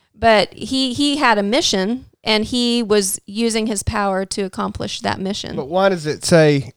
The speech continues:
Speaker 2: "The meek shall inherit the earth"?
Speaker 1: Mm-hmm.
Speaker 2: Is that,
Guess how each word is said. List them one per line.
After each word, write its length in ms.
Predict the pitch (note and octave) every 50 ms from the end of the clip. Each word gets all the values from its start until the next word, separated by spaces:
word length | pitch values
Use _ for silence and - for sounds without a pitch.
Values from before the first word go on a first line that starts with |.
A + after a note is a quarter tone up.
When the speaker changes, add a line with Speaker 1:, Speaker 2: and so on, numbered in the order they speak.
| _ _ _
Speaker 2:
"The 120 | - D#3+
meek 240 | C#3+ D3 D#3 D#3 C#3+
shall 220 | C3+ - D#3 C#3+ C3+
inherit 360 | C3 C3 D3 C#3+ C#3 C3+ B2
the 140 | - B2 A#2+
earth"? 340 | B2+ C#3 C#3 B2 A#2 - - - - - _ _ _ _ _ _ _ _
Speaker 1:
Mm-hmm. 220 | _ - - - - _ C3+
Speaker 2:
Is 100 | C#3+ C3
that, 340 | C3 D3+ D3 C#3+ - - _